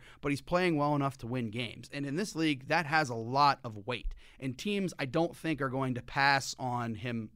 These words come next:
again. I, I, if he's on the practice squad, I think someone's gonna take a shot at him.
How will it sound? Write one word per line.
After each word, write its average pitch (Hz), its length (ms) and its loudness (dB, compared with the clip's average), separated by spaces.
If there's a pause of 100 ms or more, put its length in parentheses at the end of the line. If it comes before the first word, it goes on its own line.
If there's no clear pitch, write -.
(240)
again. 113 380 -10
I, - 100 -8
I, 110 300 -6
if 143 280 0
he's 160 200 0
on 156 80 0
the 143 80 0
practice 156 320 4
squad, 127 240 -4
I 123 40 -6
think 131 280 -4 (240)
someone's 165 420 2
gonna 143 160 0
take 131 180 -4
a 123 40 -2
shot 127 300 -2
at - 60 -16
him. - 200 -18